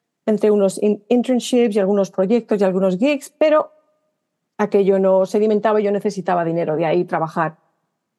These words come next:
de ahí el almacén, la central de llamadas. Y, y simplemente me dije, "Mira, yo, yo quiero escribir, pero yo en este estado de permanente agotamiento <laughs> físico y mental, yo no puedo escribir". Entonces dije, "Bueno, si yo quiero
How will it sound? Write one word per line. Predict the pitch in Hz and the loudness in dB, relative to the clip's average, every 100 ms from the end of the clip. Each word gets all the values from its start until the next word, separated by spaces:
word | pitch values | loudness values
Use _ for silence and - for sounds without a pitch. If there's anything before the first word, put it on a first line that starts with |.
| - | -4
de | 196 | 2
ahí | 180 175 - _ _ | 2 2 -2 _ _
el | - 175 | -4 -2
almacén, | 160 165 - 226 226 - | -2 -4 -2 0 0 -2
la | 180 | -4
central | 170 165 165 | -4 -4 -4
de | - | -6
llamadas. | - - 165 - - | -8 -10 -14 -14 -6
Y, | 190 185 180 175 170 - _ _ _ _ _ _ _ _ - | -4 -4 -4 -6 -8 -12 _ _ _ _ _ _ _ _ -8
y | |
simplemente | 208 220 233 247 | -4 -2 -2 0
me | 233 | 0
dije, | 202 | -2
"Mira, | 196 202 | -2 -2
yo, | 196 | 0
yo | 196 208 | -2 -2
quiero | 233 233 | -2 -4
escribir, | 220 - 185 185 180 _ _ _ _ - | -4 -8 -6 -4 -6 _ _ _ _ -6
pero | 180 175 | -4 -2
yo | 190 202 - | 0 2 2
en | 202 | 0
este | 208 190 | 0 -2
estado | 240 - 220 214 196 | -4 0 2 2 2
de | 190 190 | 0 -2
permanente | - 208 190 190 196 214 208 196 180 _ - | -2 -2 -2 0 0 0 0 -2 -2 _ 0
agotamiento | 208 202 202 208 208 190 208 240 262 262 240 185 185 - - - | 2 4 2 2 2 0 0 2 0 0 0 0 -2 -8 -12 -6
<laughs> | - 226 226 - - - - 202 233 | -2 2 2 0 -10 -8 -4 -4 0
físico | 269 262 262 202 214 190 | 0 0 -2 2 2 4
y | 233 | 2
mental, | 220 208 196 226 226 | 2 2 2 2 2
yo | 214 | 2
no | 208 220 | 0 0
puedo | 220 | -2
escribir". | 185 - - 165 - - - - | -4 -8 -10 -6 -4 -4 -6 -4
Entonces | 190 190 180 214 180 | -2 0 0 0 -2
dije, | 175 | -4
"Bueno, | 170 160 | -4 -6
si | 185 185 | -6 -6
yo | 170 175 | -4 -4
quiero | - 190 185 185 175 196 | -4 -2 0 0 0 -4